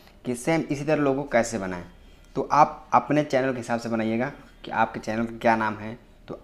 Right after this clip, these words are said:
आपको कैसा डिज़ाइन चाहिए, वो आपके ऊपर डिपेंड करता है कैसे बनाते हैं। एग्जांपल के तौर पर हम सेम अपने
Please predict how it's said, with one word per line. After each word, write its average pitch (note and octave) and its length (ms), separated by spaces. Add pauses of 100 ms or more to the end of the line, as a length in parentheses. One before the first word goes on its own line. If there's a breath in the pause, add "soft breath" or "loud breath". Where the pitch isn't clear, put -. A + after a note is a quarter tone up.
आपको A2+ 380
कैसा G2+ 360
डिज़ाइन G#2 340
चाहिए, G#2+ 240
वो A2 80 (120)
आपके B2 240
ऊपर A#2 120
डिपेंड A2 240
करता A2 140
है A2+ 40
कैसे F#2 260
बनाते F2+ 180
हैं। E3+ 80
एग्जांपल E3+ 340
के E3 80
तौर D3+ 160
पर D3 120
हम C#3 240
सेम C#3+ 200 (100)
अपने C3 240